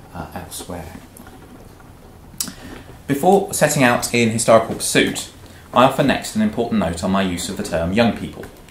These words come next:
and similar age-related designations. As scholars of youthful practice acknowledge, age is both a qualitative experience and a chronological category,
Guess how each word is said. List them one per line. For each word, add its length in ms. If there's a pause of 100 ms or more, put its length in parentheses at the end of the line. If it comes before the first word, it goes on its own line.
(140)
and 280
similar 380
age-related 880
designations. 800 (1000)
As 360
scholars 440
of 260
youthful 360
practice 520
acknowledge, 640 (340)
age 520
is 220
both 420
a 160 (100)
qualitative 600
experience 800
and 100
a 80
chronological 680
category, 500